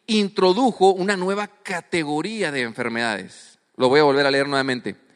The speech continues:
"Esta enfermedad no terminará en muerte, sino que es para la gloria de Dios, para que por ella el Hijo de Dios sea glorificado". Y nosotros escuchamos esto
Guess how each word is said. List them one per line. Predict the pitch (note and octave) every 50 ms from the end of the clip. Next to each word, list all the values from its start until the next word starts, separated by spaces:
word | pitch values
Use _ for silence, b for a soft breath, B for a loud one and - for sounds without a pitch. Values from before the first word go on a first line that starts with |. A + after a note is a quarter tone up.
| b b b b b b b b b _
"Esta | - G#3+ A#3+ A3+ - - B3+
enfermedad | B3 A3 A3 G#3+ G3+ F#3+ F3+ F3 F3+ F3+ F3+ G3 F3+ - -
no | F3 D#3 D#3+ E3+ E3+ F3+ F3+ F3
terminará | - G3 F3+ F3 E3 D3+ C#3 C3 B2+ C3 C3+ C#3 C#3
en | C3+ C3
muerte, | C3 C3+ C#3 C#3+ C#3+ C#3 - - - A2 G2 - b b b b
sino | b - F#3 F3 E3+ D#3+ D#3+
que | - D#3+ D3+ D#3+ F3+ G3 G#3
es | G#3+ - -
para | - - F#3+ F3 D#3+ D3
la | C3+ B2+ B2
gloria | B2+ C3+ C#3 D#3+ E3+ F3+ F3+ F3+ F#3 F3+
de | E3+ D#3+ C3+ B2
Dios, | A#2 B2 C3 C3+ B2+ G#2+ G#2 - - - - B B B B
para | B C#3 C#3+ D3+
que | - E3 D#3
por | - D3+ D3+ E3+
ella | G3 G#3+ A3 A3 A#3 A3+ -
el | - D3+ D3 D3 F3+
Hijo | A3 A3+ - - A3 A3
de | G3 E3+ D3+
Dios | D3 D#3 E3+ F3+ G3+ G#3 - - - B B B B
sea | B - - - D#3+ E3+ F3+ F#3+ F#3 G3 G3 - - _ _ _
glorificado". | - D3 C#3+ C#3 C3 C3 A#2 - B2 - - C3 B2 G#2+ G2 F#2 F2+ - _ b b b b b
Y | F#3+ B3+
nosotros | - D#3+ - G3 G3
escuchamos | G3 G3 - F#3+ F3 - F#3+ G3+ G#3+ G3+ - G#3+
esto | G#3 G3+ - - G3+ G3 G3+ G3